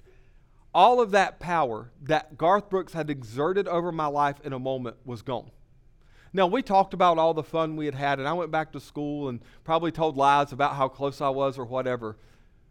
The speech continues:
But the power that we felt in that moment, the power that Garth Brooks had over us collectively, over the weeks and the months and the years that have gone by,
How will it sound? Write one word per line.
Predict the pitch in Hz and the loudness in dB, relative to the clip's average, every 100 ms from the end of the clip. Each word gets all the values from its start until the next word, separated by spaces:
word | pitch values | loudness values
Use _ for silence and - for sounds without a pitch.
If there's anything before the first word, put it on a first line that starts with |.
| _ _ _ _ _ - | _ _ _ _ _ 2
But | 170 185 | 4 4
the | 185 | 0
power | - 175 208 247 214 | -4 0 2 2 2
that | 175 | 0
we | 175 | -2
felt | 170 185 185 - | -4 -2 -2 -2
in | 170 | -4
that | 160 151 143 | -4 -4 -4
moment, | 147 156 127 117 - | -4 -2 -4 -8 -14
the | 120 | -12
power | 170 175 196 180 | -6 -2 -2 -2
that | 156 139 | -6 -2
Garth | 151 156 143 | -2 -2 -4
Brooks | 147 139 | -4 -4
had | 151 139 135 | -6 -6 -4
over | 147 143 | -4 -2
us | 135 - | -4 -6
collectively, | - 131 135 131 113 107 113 - _ _ _ | -6 -4 -4 -6 -12 -12 -14 -20 _ _ _
over | 151 156 | -2 -2
the | 147 | -2
weeks | 139 165 175 - 151 | 0 0 -2 -8 -10
and | |
the | 156 | -6
months | 147 147 151 - - - - - - | -2 -2 -4 -12 -20 -20 -20 -20 -10
and | 147 | -6
the | 139 | -4
years | 135 151 151 | -2 -2 -2
that | 147 | -6
have | 135 | -8
gone | 123 135 123 | -6 -6 -2
by, | 127 117 | -2 -2